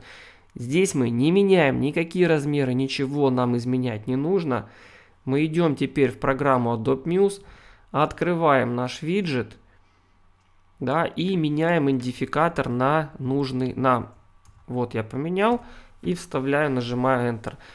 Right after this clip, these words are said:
Сейчас у меня видео подгрузится, изменится у меня, вот, видим, да, у нас произошли изменения, у нас встал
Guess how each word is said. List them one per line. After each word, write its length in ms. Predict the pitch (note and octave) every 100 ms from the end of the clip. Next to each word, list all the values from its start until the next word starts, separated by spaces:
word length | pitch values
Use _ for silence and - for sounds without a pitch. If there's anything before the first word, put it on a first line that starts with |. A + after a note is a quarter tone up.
| - -
Сейчас 420 | - - D3+ D3
у 20 | C3
меня 220 | B2+ A#2+
видео 320 | B2+ B2 A#2+
подгрузится, 760 | A2+ C3+ D3+ G#3+ G3+ E3 C3 B2+
изменится 540 | B2+ D3 E3+ C3+ -
у 60 | B2
меня, 420 | A#2+ B2 C#3+ C3
вот, 340 | - A#2+ G#2+ - -
видим, 440 | C#3+ D#3+ A2+ G#2+ - - - - -
да, 340 | B2+ D3 E3 -
у 60 |
нас 260 | C3 D3+ F3
произошли 580 | - B2+ A#2+ A#2+ - D3
изменения, 580 | B2 C3+ D#3 F#3+ F3 B2+
у 40 |
нас 200 | B2 C#3+
встал 540 | - - C#3 D3+ -